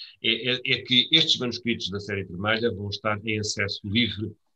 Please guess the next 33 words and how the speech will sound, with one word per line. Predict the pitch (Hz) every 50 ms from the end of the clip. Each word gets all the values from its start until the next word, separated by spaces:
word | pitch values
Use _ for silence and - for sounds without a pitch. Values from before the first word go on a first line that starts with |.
| _ -
muito | 98 104 120 127 123 113
em | 95
breve. | 87 87 82 71 - _ _ _ _ _ _ _ _ _ _
E, | 92 92
portanto, | 92 - 110 107 110
está-, | - - 117 113
estamos | 113 107 101 - 123 113 104 90
neste | 107 123 110 - -
momento | 113 113 107 110
a | 107
preparar | 107 98 92 95 104 101 104 101 101 95 90 - _ _ _ _ _ _ _ -
o | 101 101
site | - - 123 104 95 90
da | 101 101
Academia, | 98 104 107 90 90 107 110 113 113 110
de | - 92
modo | 107 104 104 95 95 98
a | 95
que, | - - 104 101 104 110 107 - - -
eh, | 107 104 104 104
não | 104 110 120 127
apenas | 123 131 120 120 117 -
para | - 156 160 147
consulta, | - 127 127 120 - - - 120 107 90 - 95 90 85 - - -
eh, | 101 98 92
com | - 101
a | 98
marca | 95 101 95 - - 87
d'água, | 85 107 123 127 117 92 90
portanto, | 87 - - 95 87 85 -
para, | - 87 90 90 87 90
para | - 92
evi-, | 90 87 87 92 87